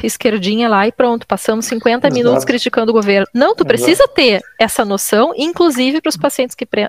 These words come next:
Speaker 1: pensam parecido contigo, pra que tu não deixe a tua posição analítica, né? E que possa, ok, validar a realidade externa, mas não perder o foco do que, que é o teu trabalho ali. Não é teu amigo, não é teu colega de militância, sei lá, né? É teu paciente.
Speaker 2: Porque a neutralidade,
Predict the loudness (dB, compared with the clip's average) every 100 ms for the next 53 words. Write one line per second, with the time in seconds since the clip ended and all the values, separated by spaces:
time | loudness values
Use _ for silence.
0 | -2 -4 -2 -4 -4 -4 -8 -10 -10 -6
1 | -4 -4 -4 -6 -4 -4 -2 2 4 2
2 | 0 -4 -2 -2 -2 -2 -2 -2 -4 -2
3 | -2 -2 -2 -6 -8 -10 _ -20 -18 -18
4 | -8 -2 0 -2 -4 -4 -2 -2 2 2
5 | 2 2 -2 2 2 4 2 2 0 0
6 | 0 0 0 0 -2 -2 -2 -2 -2 -2
7 | 0 0 0 0 0 0 0 -6 -2 -2
8 | 0 0 2 0 0 2 2 2 -2 2
9 | 0 0 -2 -4 -4 -4 -4 -4 -4 0
10 | 0 0 -4 -4 -4 -2 0 0 -4 -10
11 | -4 -4 -4 _ _ -8 -6 -4 -6 -6
12 | -2 -2 -2 -4 -8 -6 -8 -8 -6 -4
13 | -2 0 2 2 4 4 4